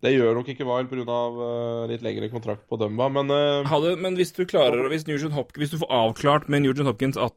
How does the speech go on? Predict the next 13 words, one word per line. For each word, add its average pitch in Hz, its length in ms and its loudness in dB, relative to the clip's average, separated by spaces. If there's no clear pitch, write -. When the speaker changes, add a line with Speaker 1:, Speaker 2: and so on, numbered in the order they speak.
Speaker 2:
du, 139 120 2
Speaker 1:
Ja. 123 60 2
Speaker 2:
han 127 160 0
vil 135 100 4
signere 131 400 4
først, - 280 0
så 202 160 4
er 175 60 6
det 160 80 6
en 156 120 4
interessant, 131 560 4
interessant 123 440 2
deal. 104 260 0